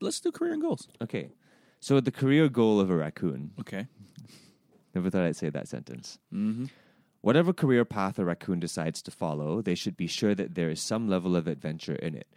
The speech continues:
Speaker 2: Sitting at a desk all day would only fit if the work itself captured their interest.
Speaker 1: Yeah, that's true.
Speaker 2: Otherwise, raccoons are simply not suited for routine work.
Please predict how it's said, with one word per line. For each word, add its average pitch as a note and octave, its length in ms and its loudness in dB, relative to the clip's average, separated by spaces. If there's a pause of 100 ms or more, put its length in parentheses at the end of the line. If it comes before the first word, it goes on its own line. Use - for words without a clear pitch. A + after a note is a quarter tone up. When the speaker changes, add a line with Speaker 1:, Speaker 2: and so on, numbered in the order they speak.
(320)
Speaker 2:
Sitting A2 280 0
at G2 60 2
a F#2 60 2
desk B2 280 -2
all B2+ 120 2
day G#2+ 160 2
would G2+ 160 0
only F2 240 -2
fit F2 340 -4
if E2+ 140 -14
the E2+ 80 -2
work E2+ 260 -2
itself - 360 -6
captured - 400 -8
their D#2 120 -8
interest. - 600 -12
Speaker 1:
Yeah, A2+ 80 -12
that's - 160 -16
true. - 260 -18
Speaker 2:
Otherwise, D#2+ 560 -2
raccoons D2+ 440 -8
are D2 80 -10
simply D#2+ 400 -8
not D2 220 -10
suited F#2 400 -4
for D#2+ 160 -6
routine F2 520 -4
work. - 300 -6